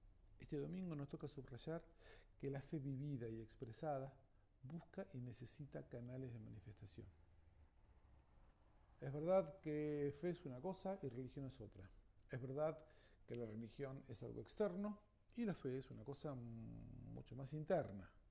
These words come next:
Pero también es verdad que la fe vivida y expresada busca y necesita canales para manifestarse. Y la Iglesia provee esos canales,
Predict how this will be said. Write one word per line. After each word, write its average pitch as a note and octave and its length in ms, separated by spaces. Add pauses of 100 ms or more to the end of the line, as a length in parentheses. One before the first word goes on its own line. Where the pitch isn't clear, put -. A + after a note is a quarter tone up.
(440)
Pero A#2 180
también D3+ 600
es A2 100
verdad A2+ 400 (340)
que A#2+ 120
la C3 120
fe F3+ 200
vivida D3+ 500
y A2 100
expresada D3 800 (340)
busca D3+ 520 (120)
y C#3+ 100
necesita B2+ 640
canales A#2+ 580
para - 160
manifestarse. A2+ 720 (1000)
Y E3+ 200
la D3 120
Iglesia D3+ 440
provee C3+ 600
esos B2 200
canales, B2 440